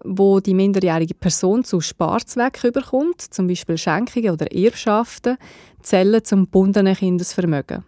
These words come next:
Zum freien Kindesvermögen gehört das von der minderjährigen Person selber erarbeitete Geld, zum Beispiel Sackgeld oder der Lehrlingslohn,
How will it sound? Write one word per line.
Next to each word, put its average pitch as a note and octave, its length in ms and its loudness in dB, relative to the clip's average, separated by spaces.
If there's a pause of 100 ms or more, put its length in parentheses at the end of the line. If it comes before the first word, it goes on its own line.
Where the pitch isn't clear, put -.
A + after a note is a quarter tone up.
(800)
Zum F#3+ 220 4
freien F#3 320 4
Kindesvermögen B3 920 0 (340)
gehört F#3+ 300 2
das G3 340 4
von G3 120 0
der F#3 80 0
minderjährigen F#3+ 680 0
Person G3 520 0 (140)
selber F#3 480 0 (140)
erarbeitete F3+ 760 -2
Geld, E3+ 520 -2
zum F3 200 -2
Beispiel E3+ 340 -2
Sackgeld - 840 -2
oder F3 240 -4
der E3+ 140 -2
Lehrlingslohn, C4 840 0